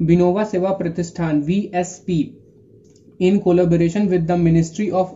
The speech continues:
Ayush, successfully organized a three days Ayurveda Parav in Bhubaneswar। And the fourth is, in a boost to a Indian Air Force's I A F combat capability,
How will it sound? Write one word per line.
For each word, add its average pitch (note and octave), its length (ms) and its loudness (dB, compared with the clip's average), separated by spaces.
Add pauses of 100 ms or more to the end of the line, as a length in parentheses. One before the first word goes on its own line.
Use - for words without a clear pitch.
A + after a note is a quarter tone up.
(120)
Ayush, E3 320 2
successfully F#3+ 760 -4
organized E3+ 680 0 (200)
a - 40 0
three F#3 360 -2
days D#3 280 4 (460)
Ayurveda E3+ 500 2 (640)
Parav F#3 500 0
in A#3+ 80 4 (400)
Bhubaneswar। C#3+ 560 2 (2250)
And E3 100 0
the E3 60 0
fourth F3 380 0
is, E3+ 100 -4 (280)
in F#3+ 200 2
a - 20 4 (140)
boost A#3 320 2
to G#3 160 2
a - 160 -2
Indian F3 340 2 (120)
Air F#3 140 0 (120)
Force's D#3+ 560 0 (300)
I - 20 4
A G3 180 2 (220)
F E3+ 180 -6 (380)
combat F#3 480 2
capability, F#3 580 0